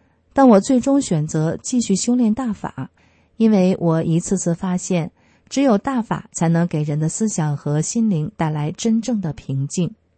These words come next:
这个纷乱的世界让青年修炼者更加难以精进，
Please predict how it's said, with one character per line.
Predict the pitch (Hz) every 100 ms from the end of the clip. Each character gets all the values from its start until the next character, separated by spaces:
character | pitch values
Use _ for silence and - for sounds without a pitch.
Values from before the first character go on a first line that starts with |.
| _ _ _ _ _ _ _ _ _ _
这 | - 277
个 | 240
纷 | 233 277
乱 | 277 233
的 | 190
世 | - 202
界 | 185 202 175 -
让 | 185 180 170 170
青 | - 240
年 | 180 180
修 | 214
炼 | 208 190 165
者 | 160 151 151
更 | - 214
加 | 202 214
难 | 202 165 175
以 |
精 | 147 180 180
进， | - 160